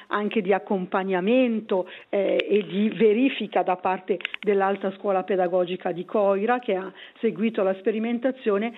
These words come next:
che è avvenuta in sei sedi di scuola media e che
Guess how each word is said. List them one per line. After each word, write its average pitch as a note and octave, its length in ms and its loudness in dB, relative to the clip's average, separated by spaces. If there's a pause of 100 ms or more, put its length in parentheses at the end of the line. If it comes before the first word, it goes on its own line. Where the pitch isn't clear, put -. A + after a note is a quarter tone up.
(140)
che - 120 -4
è A3 40 4
avvenuta A3 580 0
in G3 260 -2 (140)
sei A3 400 2
sedi G#3 500 0 (160)
di G3 260 -4
scuola F#3 320 0
media F#3 600 -2 (400)
e C4+ 180 2
che G#3+ 400 2